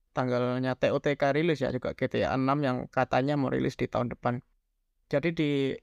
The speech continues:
podcast kali ini kita santai aja ngebahas tiga topik utama. Itu Tears of the Kingdom, terus G T A,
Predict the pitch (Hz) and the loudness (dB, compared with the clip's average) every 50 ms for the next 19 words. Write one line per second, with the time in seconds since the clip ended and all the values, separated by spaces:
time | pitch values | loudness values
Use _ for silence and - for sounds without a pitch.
0 | _ _ _ _ - 165 170 - - - 196 190 196 202 208 170 - - 156 220 | _ _ _ _ -6 -4 -4 -2 0 0 0 2 2 0 0 0 0 2 2 2
1 | 185 175 165 165 143 131 - 151 147 151 139 - 127 123 127 - - - 180 160 | 0 2 2 0 0 2 2 2 2 2 2 2 2 0 0 -2 -2 -2 -4 -2
2 | - - 143 135 127 131 127 - - 131 - - - 127 123 - 123 107 117 127 | 0 0 2 2 2 2 0 0 -2 -4 -4 -4 -6 -4 0 0 0 0 0 -2
3 | 127 139 151 147 139 _ _ _ _ _ _ _ _ _ _ _ - - - _ | -2 -2 -4 -4 -8 _ _ _ _ _ _ _ _ _ _ _ -12 -12 -6 _
4 | - 165 170 170 - 156 151 143 135 143 - 139 - 143 135 131 120 139 147 175 | 0 0 0 0 -2 -2 -2 -2 -2 -2 -2 -2 0 0 0 0 0 0 0 0
5 | 202 233 240 _ _ _ _ _ _ - - - - 90 82 - - - 135 - | 0 -2 -6 _ _ _ _ _ _ -10 -8 -6 -6 -6 -6 -6 -4 -6 -2 0
6 | 127 131 - - - 55 | 2 0 0 0 -4 -12